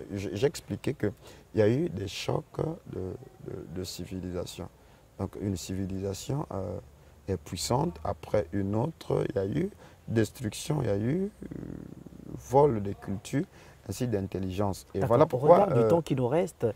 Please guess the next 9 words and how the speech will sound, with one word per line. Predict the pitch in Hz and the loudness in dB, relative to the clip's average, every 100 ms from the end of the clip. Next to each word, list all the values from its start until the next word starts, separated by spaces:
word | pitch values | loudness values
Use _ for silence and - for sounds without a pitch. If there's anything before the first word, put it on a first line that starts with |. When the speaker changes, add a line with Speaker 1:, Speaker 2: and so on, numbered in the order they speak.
| - - - | -4 -20 -6
Speaker 2:
euh, | 117 104 - 50 50 62 62 62 50 82 71 60 50 - 53 58 - - - | -4 -4 -4 -6 -4 -6 -6 -8 -8 -8 -10 -12 -14 -14 -12 -12 -14 -18 -12
un | 139 | -6
peu | 123 131 - | -2 0 0
rapidement, | - - - 147 127 127 165 180 _ - | -4 -8 -6 -2 0 0 -2 -6 _ -12
dites-nous | 127 - - 247 | -12 -12 -12 -8
quand | - | -4
même | 117 110 | -4 -6
quelque | 101 | -10
chose | - 123 110 92 | -8 -6 -6 -6